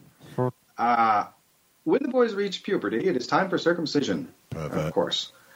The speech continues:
Speaker 1: For seven <laughs> days beforehand, the boys herd cattle.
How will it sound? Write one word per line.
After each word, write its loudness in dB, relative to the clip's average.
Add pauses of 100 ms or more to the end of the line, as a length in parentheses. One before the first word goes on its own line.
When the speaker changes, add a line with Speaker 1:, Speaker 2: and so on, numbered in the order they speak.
(320)
Speaker 1:
For 0
seven 0
<laughs> 0
days 2
beforehand, -2
the -4
boys 0
herd 0
cattle. -2